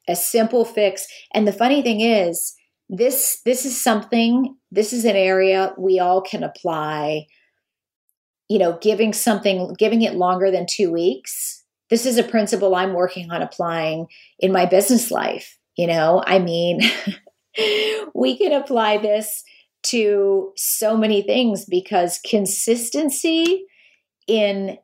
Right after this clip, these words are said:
anything is the key to success. If you can get yourself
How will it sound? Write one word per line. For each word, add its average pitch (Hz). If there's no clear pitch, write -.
anything 190
is 190
the 190
key 214
to 190
success. -
If -
you 220
can 285
get 190
yourself 170